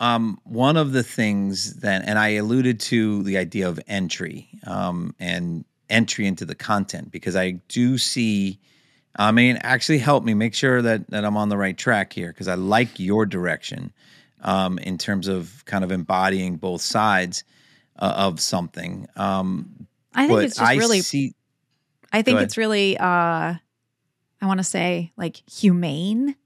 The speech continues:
Speaker 2: I think it's really
Speaker 1: Mm-hmm.
Speaker 2: just a good thing to do.
Speaker 1: Well, yeah, but
Speaker 2: If
Speaker 1: edu-,
Speaker 2: possible.
Speaker 1: you know, in-, instructionally now, if we're gonna drill down into, like, instructional behaviors, instructional practice, um, which is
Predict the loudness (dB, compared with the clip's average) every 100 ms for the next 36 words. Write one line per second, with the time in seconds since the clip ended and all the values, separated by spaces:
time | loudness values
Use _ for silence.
0 | -4 0 2 0 -2 -4 -4 -4 -6 -6
1 | -6 -6 -8 -8 -6 -4 -4 -4 -6 _
2 | _ _ _ _ -20 -20 -20 -20 _ 2
3 | 6 8 6 2 -8 _ _ -2 -2 -2
4 | 0 2 2 -2 0 0 2 0 0 0
5 | 2 0 2 2 2 2 0 -4 -8 -12
6 | -6 -2 0 -2 -2 0 0 2 2 2
7 | 0 -2 -2 0 0 -2 -6 -6 -4 0
8 | 0 0 -2 -2 -2 -2 0 0 0 -2
9 | -2 -4 -6 -2 -2 -2 -8 -8 -4 -4
10 | -4 -8 -8 -8 -10 _ _ _ _ -2
11 | 0 0 0 0 0 -2 -2 -2 -6